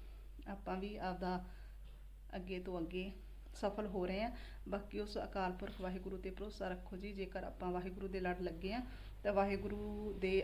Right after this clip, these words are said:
ਅੱਗੇ, ਵਾਹਿਗੁਰੂ ਦੇ ਮਰਿਆਦਾ ਅਨੁਸਾਰ ਆਪਾਂ ਆਪਦਾ ਇਮਾਨਦਾਰੀ ਨਾਲ ਮਿਹਨਤ ਕਰਦੇ ਹਾਂ ਕੋਈ ਵੀ, ਤਾਂ ਮਿਹਨਤ ਨੂੰ ਫਲ ਵਾਹਿਗੁਰੂ ਜ਼ਰੂਰ ਲਾਉਂਦਾ ਜੀ। ਤੇ ਤੁਸੀਂ ਵੀ ਆਪਣਾ ਜਿਹੜਾ ਕੋਈ ਵੀ ਆਪਣਾ ਤੁਸੀਂ ਕੰਮ ਕਰ ਰਹੇ ਹੋ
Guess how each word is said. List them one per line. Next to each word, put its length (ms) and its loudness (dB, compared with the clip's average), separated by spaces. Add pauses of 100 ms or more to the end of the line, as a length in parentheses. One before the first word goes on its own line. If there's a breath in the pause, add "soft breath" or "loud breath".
ਅੱਗੇ, 280 6
ਵਾਹਿਗੁਰੂ 560 4
ਦੇ 240 10
ਮਰਿਆਦਾ 580 8
ਅਨੁਸਾਰ 400 6
ਆਪਾਂ 300 6
ਆਪਦਾ 360 4 (280 loud breath)
ਇਮਾਨਦਾਰੀ 600 6
ਨਾਲ 280 4
ਮਿਹਨਤ 420 2
ਕਰਦੇ 400 2
ਹਾਂ 80 2
ਕੋਈ 240 2
ਵੀ, 180 -2 (380 loud breath)
ਤਾਂ 160 -2
ਮਿਹਨਤ 340 -2
ਨੂੰ 120 0
ਫਲ 200 0
ਵਾਹਿਗੁਰੂ 400 2
ਜ਼ਰੂਰ 340 -2
ਲਾਉਂਦਾ 320 2
ਜੀ। 220 -4 (440 loud breath)
ਤੇ 380 -4 (340 loud breath)
ਤੁਸੀਂ 240 -4
ਵੀ 100 0
ਆਪਣਾ 280 0
ਜਿਹੜਾ 220 0
ਕੋਈ 300 4
ਵੀ 180 2
ਆਪਣਾ 520 6 (120)
ਤੁਸੀਂ 220 -2
ਕੰਮ 260 4
ਕਰ 200 4
ਰਹੇ 140 4
ਹੋ 100 0